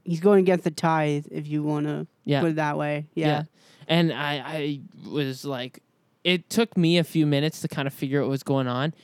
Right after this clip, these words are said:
Speaker 2: but then once it came to me, I was like, "Whoa." Like, he's not even just talking about, like, he's talking about, like, a worldwide issue, you know, and how,
Speaker 1: Mm-hmm.
Speaker 2: like, we're all kinda sucked in to be doing, uh,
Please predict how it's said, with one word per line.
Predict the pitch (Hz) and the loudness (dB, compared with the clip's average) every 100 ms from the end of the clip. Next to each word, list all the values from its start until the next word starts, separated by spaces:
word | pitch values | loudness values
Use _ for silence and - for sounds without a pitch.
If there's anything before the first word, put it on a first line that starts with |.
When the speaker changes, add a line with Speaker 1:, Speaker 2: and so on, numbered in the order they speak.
| _ - | _ -4
Speaker 2:
but | 143 | 0
then | 151 | 4
once | 160 160 - | 4 2 0
it | 143 113 | -2 -2
came | - 143 | -4 -2
to | 151 180 | -2 0
me, | 180 | 2
I | 147 | 0
was | 143 | 0
like, | 127 - | -6 -10
"Whoa." | - 135 143 151 127 117 - _ _ _ _ - | -8 0 4 4 2 -2 -8 _ _ _ _ -2
Like, | 151 143 - _ _ | 0 0 -4 _ _
he's | - 180 | 0 2
not | 185 180 | 4 2
even | 180 170 | 2 2
just | 151 151 | 0 -2
talking | - 151 147 - 151 | 0 -2 -2 -2 -2
about, | 139 139 131 | -2 -2 -2
like, | - 156 | -2 0
he's | 190 | 0
talking | 196 214 | 2 2
about, | 202 165 | 2 2
like, | 143 143 | 2 -2
a | |
worldwide | 131 127 147 147 139 131 131 131 127 123 139 _ _ _ _ _ _ - | -2 2 4 4 2 0 2 2 0 -4 -6 _ _ _ _ _ _ -2
issue, | 143 - 123 73 - - | -2 -2 -6 -6 -10 -12
you | - 139 | -4 -2
know, | 135 135 143 | 0 0 2
and | 143 | 0
how, | 135 139 - 135 | 0 2 4 4
Speaker 1:
Mm-hmm. | |
Speaker 2:
like, | 131 131 131 - _ _ _ _ _ _ _ - | 2 -2 -8 -14 _ _ _ _ _ _ _ -2
we're | 147 151 | 2 6
all | 147 160 | 6 4
kinda | - 208 175 | 2 0 0
sucked | - 156 156 - | 0 -2 -2 -2
in | 147 151 | 0 0
to | - 135 | -2 -4
be | 139 131 | -2 -2
doing, | 139 139 143 139 139 135 _ _ _ - | 2 2 2 0 -2 -4 _ _ _ -12
uh, | 131 131 123 127 117 | -8 -6 -8 -10 -14